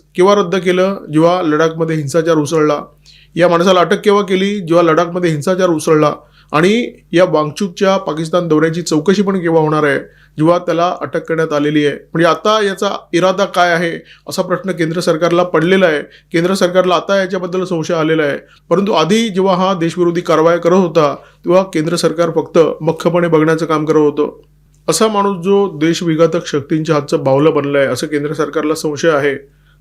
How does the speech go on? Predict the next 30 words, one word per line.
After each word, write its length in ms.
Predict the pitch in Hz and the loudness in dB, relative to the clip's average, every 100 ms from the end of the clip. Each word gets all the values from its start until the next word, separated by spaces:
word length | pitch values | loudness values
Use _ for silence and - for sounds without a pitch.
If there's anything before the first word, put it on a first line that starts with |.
| - | 0
त्या 100 | 185 | 2
व्यक्तीला 560 | 185 156 - 185 185 190 190 | 4 2 2 4 4 2 -2
आणि 120 | 165 160 | -4 -4
त्याच्या 240 | 151 160 | -2 -2
पत्नीला, 540 | 156 143 175 175 147 135 - _ | -2 -4 -2 0 0 -2 -12 _
त्यांच्या 240 | 156 147 165 | -4 0 2
एनजीओला 480 | 151 160 202 165 131 | 2 2 2 4 2
केंद्र 300 | 127 156 156 | 0 -2 -2
सरकारने 440 | 160 160 160 156 156 | -2 -2 0 -2 -2
काही 200 | 151 156 | -2 0
वर्षापूर्वी 600 | 151 170 151 151 175 214 - - - | -2 -2 -2 -4 -4 -6 -10 -20 -4
विद्यापीठ 520 | 156 151 190 196 180 - - | -2 0 0 -2 -6 -10 -8
बनवण्यासाठी 480 | 151 160 165 165 165 | -4 -2 0 -2 -2
जमीन 320 | 151 151 160 | -2 -2 -2
दिली 140 | 151 | 0
होती. 320 | 151 143 147 131 _ _ _ _ _ - | 0 -2 -4 -6 _ _ _ _ _ -8
आता 260 | 139 175 170 | 0 0 2
हे 160 | 165 | 0
विद्यापीठ 440 | 170 156 165 170 175 | 0 0 0 0 -2
उभं 200 | 151 165 | 2 4
राहिलं 280 | 165 165 | 4 2
नाही 120 | 165 165 | 2 0
हे 60 | |
ठीक 220 | 165 190 175 | 0 0 2
आहे, 220 | 139 131 | 2 0
परंतु 360 | - 156 165 180 | -2 -2 -2 0
जर 140 | 190 | 0
उभं 200 | 165 180 | 2 2
राहिलं 240 | 214 185 | 2 2
असतं 320 | 170 - 147 | 0 0 -2